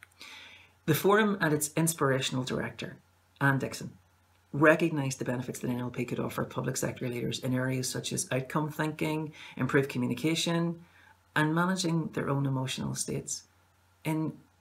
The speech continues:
what are often very challenging circumstances.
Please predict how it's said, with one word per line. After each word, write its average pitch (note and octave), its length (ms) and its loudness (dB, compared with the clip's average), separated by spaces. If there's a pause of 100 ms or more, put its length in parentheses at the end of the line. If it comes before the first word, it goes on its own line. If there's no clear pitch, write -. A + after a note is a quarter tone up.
(380)
what D3+ 200 2
are D#3+ 200 2
often C#3+ 480 -2
very C#3 400 0
challenging C3 580 -4
circumstances. - 800 -6